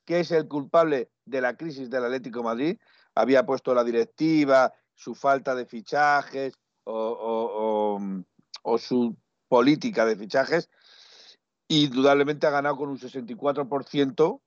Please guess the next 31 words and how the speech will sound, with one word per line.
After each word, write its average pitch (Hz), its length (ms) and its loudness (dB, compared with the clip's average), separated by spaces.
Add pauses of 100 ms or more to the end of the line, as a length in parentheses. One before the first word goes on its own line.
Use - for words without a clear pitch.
(140)
la, 117 420 0
la 120 180 0
directiva, 131 640 -2 (680)
un 147 400 -2
veintiséis 147 640 0
por 160 220 -2
ciento 143 400 -4
los 117 320 -4
jugadores, 143 720 0 (240)
que 117 160 -6
no 147 120 -2
es 156 120 -4
una 151 220 -4
cifra 135 360 -2 (300)
nada 151 460 2
desdeñable, 135 800 -4 (600)
¿vale? 151 400 2
Y 147 140 -6
un 185 180 0
cuatro 175 380 0
por 147 160 -6
ciento 175 600 -2 (280)
tanto 135 480 -2
el 139 160 -6
no 170 220 0
hay 165 160 2
dinero 156 540 -6 (200)
como 117 300 -8
Simeone. 98 680 -14 (500)
Entonces, 127 840 0
indudablemente, 147 1040 0